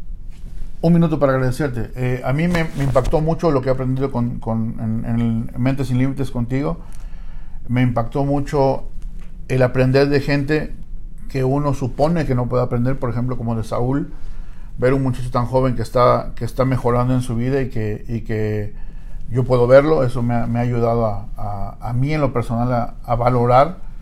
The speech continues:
que uno tiene que aprender de todo el mundo. Muchas veces pensamos que, bueno, ese es un muchacho muy joven, que lo voy a aprender, ¿no? Pero realmente, si uno se abre a la oportunidad de aprender, uno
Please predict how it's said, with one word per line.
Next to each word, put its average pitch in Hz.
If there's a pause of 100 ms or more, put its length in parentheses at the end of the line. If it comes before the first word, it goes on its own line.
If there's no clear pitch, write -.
(360)
que 127
uno 135
tiene 139
que 131
aprender 123
de 127
todo 127
el 120
mundo. 123 (560)
Muchas 127
veces 143
pensamos 131
que, 113
bueno, 127
ese 113
es 113
un 127
muchacho 120
muy 117
joven, 127
que 117
lo 117
voy 117
a 120
aprender, 117
¿no? 110
Pero 123
realmente, 135 (800)
si -
uno 165
se 135
abre 147
a 135
la 131
oportunidad 120
de 131
aprender, 123 (1300)
uno 135